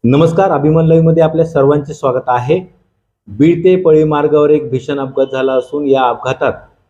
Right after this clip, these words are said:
पोलीस भरतीच्या सरावासाठी गेलेल्या तिघांना एसटी बसने चिरडल्याची दुर्दैवी घटना घडली आहे. या संदर्भात मिळालेली अधिक माहिती अशी की, बीड ते पळी रोडवर पोलीस भरतीच्या सरावासाठी गेलेल्या तीन तरुणांना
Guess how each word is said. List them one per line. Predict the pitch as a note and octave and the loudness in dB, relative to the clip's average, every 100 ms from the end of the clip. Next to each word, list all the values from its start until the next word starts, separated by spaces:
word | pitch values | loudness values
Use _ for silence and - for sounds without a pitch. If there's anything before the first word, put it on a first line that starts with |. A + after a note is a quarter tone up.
| _ _ | _ _
पोलीस | D3+ E3+ D#3 | 2 2 2
भरतीच्या | E3 E3 E3+ F3 | 0 0 -2 -2
सरावासाठी | E3 C#3+ C#3 C#3+ C#3 C#3 | -2 0 0 -2 -4 0
गेलेल्या | C3+ C3+ C3+ C#3 | 2 2 2 0
तिघांना | C#3 B2+ C3 C3 C#3 B2+ | -2 -4 -2 -2 -4 -6
एसटी | B2 _ C3+ | -10 _ -6
बसने | B2+ B2+ C#3 C3+ | -4 -4 -4 -4
चिरडल्याची | C3+ B2+ B2 B2+ A#2+ C3 | 0 0 2 -2 0 -2
दुर्दैवी | A#2 B2 C#3 C#3+ D3 | 0 0 2 2 -2
घटना | A#2+ _ C#3+ D#3+ | -4 _ -10 -8
घडली | C3 A#2+ A#2+ | -8 -2 -2
आहे. | A#2 A2+ G#2+ B2 A2+ - _ _ | 0 -2 0 -2 -2 -12 _ _
या | G#2+ C#3 | 2 2
संदर्भात | C#3+ D3 D3+ D#3+ D#3+ | 2 0 2 2 0
मिळालेली | C#3+ B2 B2 B2 | 0 0 2 2
अधिक | A#2 B2 A#2+ | 2 -2 0
माहिती | A2+ A#2 | 0 0
अशी | A2 - | 0 -2
की, | - C#3 D#3 _ _ _ _ _ _ | -6 -4 -6 _ _ _ _ _ _
बीड | G2+ D3+ E3+ E3+ | -2 2 2 0
ते | E3+ | 0
पळी | D#3+ C#3+ C#3 | 2 2 4
रोडवर | C#3+ C#3+ C#3+ C#3+ | 2 4 2 -2
पोलीस | - C3+ C#3 | -4 -4 -4
भरतीच्या | C3+ C#3 C#3+ C3+ C#3+ | -6 -8 -6 -6 -6
सरावासाठी | C#3 B2+ B2+ B2 B2+ C3 | -4 0 0 0 -4 -4
गेलेल्या | B2 B2 B2+ B2 | -2 0 2 0
तीन | B2+ - A#2+ | -2 -4 -6
तरुणांना | A#2+ A#2 A#2+ A#2+ A#2+ A#2+ | 0 0 0 -4 -4 -6